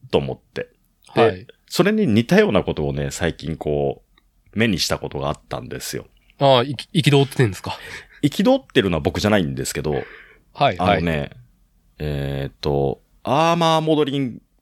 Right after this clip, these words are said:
Speaker 1: アーマーモデリングの、
Speaker 2: うん。
Speaker 1: えーっと、先月号かな？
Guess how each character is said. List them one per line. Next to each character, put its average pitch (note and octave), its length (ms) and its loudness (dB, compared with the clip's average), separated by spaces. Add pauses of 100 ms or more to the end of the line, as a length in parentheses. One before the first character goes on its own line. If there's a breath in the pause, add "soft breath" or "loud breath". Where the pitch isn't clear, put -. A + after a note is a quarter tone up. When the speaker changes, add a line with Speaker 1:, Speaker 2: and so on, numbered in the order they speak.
(120)
Speaker 1:
ア G3 240 2
ー - 40 2
マ G3+ 100 2
ー G3 40 2
モ F#3+ 160 2
デ G#2 100 2
リ D#2 100 -2
ン C#2+ 80 -4
グ C#2+ 100 -6
の、 D2 360 -4 (500)
Speaker 2:
う D#3+ 100 4
ん。 G#2+ 320 2 (760 loud breath)
Speaker 1:
え E2+ 220 -2
ー D2 40 -6
っ - 20 -20 (120)
と、 D2 240 -2 (160)
先 A#3 440 2
月 B3 300 2
号 G#2 260 4
か - 140 -12
な？ F#2 220 -4